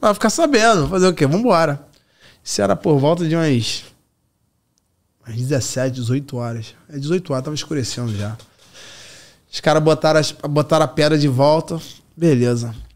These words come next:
Essa ocorrência é uma da que eu falei que o cara conta como se fosse ele. Eu falei pra ele, "Mas essa ocorrência foi minha, hein?" Eu desmenti um polícia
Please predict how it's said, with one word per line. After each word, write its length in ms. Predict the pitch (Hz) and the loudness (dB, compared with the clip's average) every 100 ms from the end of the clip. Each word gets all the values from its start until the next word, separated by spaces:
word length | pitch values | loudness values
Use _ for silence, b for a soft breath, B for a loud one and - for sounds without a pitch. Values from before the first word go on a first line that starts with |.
| _ b b b b _ - | _ b b b b _ 2
Essa 280 | 220 - | 2 4
ocorrência 640 | 214 214 151 170 214 202 175 | 0 4 4 4 4 4 4
é 40 | |
uma 220 | 165 190 | 4 2
da 100 | 190 | 2
que 120 | 180 202 | 2 0
eu 80 | |
falei 380 | 160 156 147 190 | 2 2 4 4
que 100 | - | 2
o 40 | 165 | 0
cara 280 | 175 175 | 2 2
conta 600 | 170 160 185 214 - 156 147 - | 0 4 4 4 2 0 0 -2
como 160 | 170 | 0
se 100 | 165 | 0
fosse 400 | - 175 180 - | 2 2 2 4
ele. 160 | 165 180 | 4 4
Eu 40 | |
falei 160 | 185 196 | 4 2
pra 120 | 196 | 2
ele, 200 | 208 214 | 2 2
"Mas 140 | 143 | 2
essa 140 | 135 151 | 0 0
ocorrência 320 | 156 147 151 | 2 0 0
foi 180 | - 220 | -2 -2
minha, 260 | 208 220 | 0 2
hein?" 340 | 156 117 254 - _ | 2 2 -2 -2 _
Eu 80 | 165 | 0
desmenti 480 | 143 156 170 - 165 | 2 4 2 2 2
um 80 | 151 | 2
polícia 560 | 156 143 131 - 131 | 2 2 2 0 -6